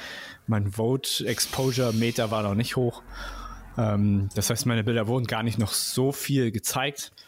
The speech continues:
und hab trotzdem halt einen Pick bekommen. Also es ist, da wird's dann schwieriger, so. Aber die Bilder müssen auf jeden Fall gut sein.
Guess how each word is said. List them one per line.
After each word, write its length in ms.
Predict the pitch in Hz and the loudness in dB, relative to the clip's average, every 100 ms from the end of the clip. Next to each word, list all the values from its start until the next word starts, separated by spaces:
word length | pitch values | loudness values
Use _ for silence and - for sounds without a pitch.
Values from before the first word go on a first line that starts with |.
| - _ | -20 _
und 160 | 123 107 | 2 4
hab 200 | 107 - | 2 0
trotzdem 400 | 123 - 131 113 | -2 0 2 2
halt 180 | 107 - | 0 -2
einen 100 | 101 | -2
Pick 360 | 127 - - _ _ - | -2 -4 -12 _ _ -6
bekommen. 400 | - 101 92 - | -2 -2 0 0
Also 200 | 98 95 | 0 2
es 140 | - | 2
ist, 400 | 110 - - - - - - - - - | 2 2 0 -6 -20 -20 -20 -20 -20 -8
da 280 | 120 117 120 | -2 -2 -2
wird's 200 | 127 - | -2 0
dann 160 | 117 107 | 2 2
schwieriger, 680 | - 123 120 110 104 101 - - - | 2 2 2 2 2 0 -2 -14 -8
so. 380 | 107 104 104 - - - - - - | 0 0 0 -4 -16 -14 -14 -16 -4
Aber 300 | 113 117 110 | 0 0 0
die 340 | 110 113 110 | 2 2 2
Bilder 300 | 110 139 151 | 2 0 2
müssen 260 | 143 143 139 | 2 2 0
auf 140 | 123 | 2
jeden 140 | 135 120 | 0 0
Fall 160 | 110 | 0
gut 160 | 104 110 | 2 2
sein. 320 | 101 92 | 0 0